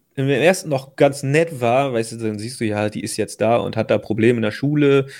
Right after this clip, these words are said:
bisschen Coming-of-Age-Shit, äh, nett, aber auch nicht wirklich relevant.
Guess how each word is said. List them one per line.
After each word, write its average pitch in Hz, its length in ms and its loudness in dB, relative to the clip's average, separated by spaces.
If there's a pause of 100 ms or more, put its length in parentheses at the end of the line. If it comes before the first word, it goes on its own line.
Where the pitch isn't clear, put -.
(160)
bisschen 117 240 -6
Coming-of-Age-Shit, 131 960 0 (720)
äh, 123 320 4 (160)
nett, 156 400 -2 (2500)
aber 117 180 2
auch 98 160 0
nicht 95 140 -10
wirklich - 280 -8
relevant. - 400 -8